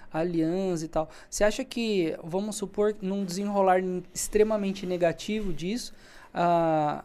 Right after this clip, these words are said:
a gente sabe que talvez algumas dessas tem, algumas dessas talvez tenham alguma exposição na,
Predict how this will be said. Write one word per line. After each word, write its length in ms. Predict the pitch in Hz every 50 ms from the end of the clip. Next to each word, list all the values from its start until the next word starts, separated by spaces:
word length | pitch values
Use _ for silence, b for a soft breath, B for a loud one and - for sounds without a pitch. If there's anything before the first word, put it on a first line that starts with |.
| - -
a 40 | -
gente 160 | 170 180 -
sabe 200 | - 196 185 185
que 80 | - -
talvez 320 | - 196 180 175 190 180
algumas 440 | 185 180 175 185 196 202 190 180 156
dessas 360 | 156 170 175 175 - - 156
tem, 360 | - - 170 175 170 170 170 175 -
algumas 340 | 151 156 156 165 180 175 160
dessas 160 | 170 170 170
talvez 240 | - 175 170 170 170
tenham 180 | - 180 175
alguma 180 | 175 175 170 165
exposição 540 | 156 - - - - - - - - 156 156
na, 200 | 156 151 147